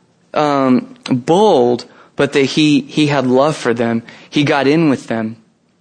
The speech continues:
And, and in, in that way, he was able to truly point them to Jesus in a way that would last, in a way that would stick. And I think, um,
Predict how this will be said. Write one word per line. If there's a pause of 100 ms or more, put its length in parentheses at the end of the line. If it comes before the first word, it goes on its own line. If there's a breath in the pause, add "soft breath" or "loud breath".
(960 loud breath)
And, (260)
and
in,
in
that
way,
he
was
able
to
truly
point
them
to
Jesus
in
a
way
that
would
last, (540 loud breath)
in
a
way
that
would
stick. (760 loud breath)
And
I
think,
um,